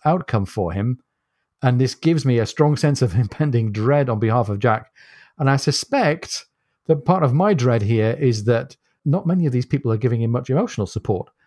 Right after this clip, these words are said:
Sophie is, but we're not hearing much about her. Now, m-, maybe that's a very twenty-first century perspective, and maybe Jack's stoic self is gonna be fine, but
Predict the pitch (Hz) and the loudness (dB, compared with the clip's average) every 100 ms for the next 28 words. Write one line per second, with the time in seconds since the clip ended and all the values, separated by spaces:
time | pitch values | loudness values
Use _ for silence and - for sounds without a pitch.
0 | _ _ - 190 185 98 95 143 - - | _ _ 0 2 2 -2 0 -2 -2 -6
1 | 139 135 131 120 123 120 131 113 113 110 | -2 0 0 0 0 0 -2 -2 0 2
2 | 170 107 - - - - 151 131 95 - | 2 0 -4 -14 -20 -4 2 2 2 -4
3 | _ _ - 160 185 147 160 143 131 135 | _ _ -2 0 2 2 4 2 2 2
4 | 127 131 123 107 98 135 135 127 117 143 | 2 2 2 0 -2 -2 -2 0 0 -2
5 | 135 101 - - 160 - 101 98 104 127 | -2 -2 -4 -4 -4 -4 -4 -4 -4 -2
6 | 120 127 107 123 - - 139 - - 139 | -2 0 0 -2 -2 -8 -12 -12 -4 0
7 | 120 127 - 127 - 107 113 104 98 - | 0 -2 -2 -2 -2 -4 -2 -2 -4 -8
8 | - 160 139 104 98 98 _ _ _ _ | -8 -4 -2 0 -2 -4 _ _ _ _
9 | _ _ 135 123 127 147 - | _ _ 0 2 0 -4 -10